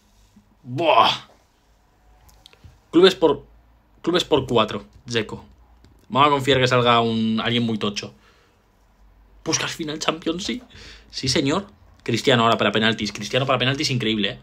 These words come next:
Vini repetido, ok. Es que me da cuatro repetidos más y esto se rompe, ¿eh? Baggio, penaltis, ciento uno, sí, señor. Uy, uy, uy, se nos está salvando esto al final, ¿eh? Vamos. Haaland.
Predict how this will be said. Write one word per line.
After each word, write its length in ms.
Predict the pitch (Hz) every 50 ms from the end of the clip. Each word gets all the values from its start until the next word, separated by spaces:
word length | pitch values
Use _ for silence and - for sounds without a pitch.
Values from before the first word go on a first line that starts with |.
| - - - - - - _ _ _ _ _ _ _ _ _ - -
Vini 220 | 139 170 170 151
repetido, 520 | 135 135 123 120 110 - 170 196 240 - - - - -
ok. 180 | - 117 107 139 165 208 - - - _ _ _ _ _ _ _ _ - - - - - - - - - - - _ _ _ _ _ _
Es 160 | - 143 -
que 80 | - 127
me 80 | 123 117
da 180 | 117 135 131
cuatro 260 | 139 147 139 131 123
repetidos 320 | 113 113 113 110 123 135 127
más 280 | 131 143 - - - _ _
y 160 | - 123 120 120
esto 200 | 117 - - -
se 120 | - 135
rompe, 340 | - 123 123 123 123 - 104
¿eh? 160 | 120 - - - - _ _ _ _ _ - - - - - - -
Baggio, 300 | - 160 175 165 220 214
penaltis, 500 | 208 156 151 170 180 - 240 240 - -
ciento 300 | - - 151 151 156 151
uno, 200 | 135 143 185 208
sí, 120 | 202 - 185
señor. 460 | - - 135 123 135 185 208 - - - _ _ _ _ _ _ - - -
Uy, 180 | - 127 127 127
uy, 120 | 127 123
uy, 100 | 127 120
se 120 | 120 -
nos 60 | 120 117
está 140 | 113 -
salvando 380 | 131 135 139 127 131 135 131 127
esto 180 | 127 127 127 120
al 60 | 113
final, 260 | - 123 123 120 117
¿eh? 160 | 120 - - _ _ - - - - - - _ _ _ _ _ _ - -
Vamos. 400 | 131 165 208 202 - - - - _ _ _ _ _ _ _ _ _ _ _ _ _ _ -
Haaland. 520 | - - 196 202 170 127 107 - - -